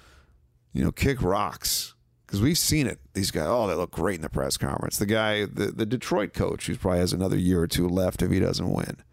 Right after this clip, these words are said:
It's all, it's all sugar and gravy, baby, until you gotta s-, look up at your schedule and you're winless through six weeks or seven weeks,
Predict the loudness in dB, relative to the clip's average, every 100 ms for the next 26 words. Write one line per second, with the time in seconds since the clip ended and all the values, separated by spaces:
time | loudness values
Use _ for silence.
0 | -20 -20 -20 -20 -20 -20 -16 0 2 4
1 | 2 0 2 4 4 2 2 4 4 4
2 | 4 6 6 4 4 4 4 0 -10 -20
3 | -20 -6 -2 2 4 4 4 4 2 -4
4 | -20 -20 _ _ -20 -10 -10 0 0 2
5 | 2 2 0 0 2 2 4 2 2 2
6 | 2 0 2 0 0 0 0 0 0 2
7 | 2 0 -4 -4 -4 0 2 2 2 2
8 | 2 -2 -6